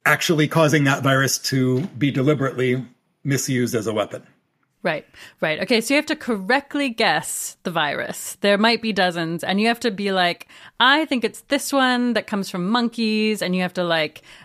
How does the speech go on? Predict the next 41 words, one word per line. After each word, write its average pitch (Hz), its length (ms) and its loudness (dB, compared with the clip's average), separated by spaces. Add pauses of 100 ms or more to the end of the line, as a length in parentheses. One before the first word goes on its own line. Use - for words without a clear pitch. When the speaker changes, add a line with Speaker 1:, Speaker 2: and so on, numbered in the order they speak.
(100)
Speaker 2:
guess 254 240 0
the 214 100 -4
right 175 160 0
mutation, 220 600 -2
be 175 80 -2
like, 160 140 -2
"I 262 100 0
think 208 200 -4
this 233 220 -2
mutation's 226 540 0
gonna 180 120 -6
make 165 140 -6
it 151 100 -10
really 202 220 -2
bad, 170 380 2
and 147 120 -4
that's 196 300 -2
gonna 185 140 -4
be 175 120 -4
the 165 120 -2
one 165 200 0
we're 156 120 -6
gonna 156 140 -6
worry 151 220 -4
about, 151 200 -4
and - 100 -12
so - 100 -8
we're 170 120 -2
gonna 226 120 -2
make 226 200 -2
vaccines 175 400 -4
to - 60 -16
target 156 360 -10
that." 151 400 -2 (500)
And 190 200 0
all 269 320 4
of 233 140 -2
that 196 340 4
has - 240 -4
to 202 100 -6
then, 226 540 0